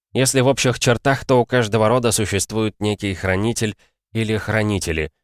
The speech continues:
Это могут быть предки, духи рода или иные сущности. Объединяет их одно.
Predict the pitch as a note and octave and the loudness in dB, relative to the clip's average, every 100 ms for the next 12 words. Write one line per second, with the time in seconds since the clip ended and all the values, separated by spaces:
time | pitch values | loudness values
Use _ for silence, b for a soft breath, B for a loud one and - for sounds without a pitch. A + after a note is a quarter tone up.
0 | _ _ F#2 G#2 B2+ C#3 A2+ G#2 G2 - | _ _ -2 2 2 2 0 -2 -4 -4
1 | G#2 A#2+ - G#2+ F2+ G2 G2+ F2 E2 G#2 | 0 0 -2 -4 -2 -2 -2 0 2 2
2 | F#2+ E2+ E2 E2 E2 F2+ F2+ - G#2+ - | 2 -2 -2 -2 0 0 0 0 -2 -2
3 | D#2+ - C#2+ - _ _ _ - G#2 A#2+ | -2 -4 -6 -10 _ _ _ -8 -2 0
4 | A#2 B2+ C3+ D3 C3 B2 F#2+ F#2 | 2 2 2 0 0 -2 0 0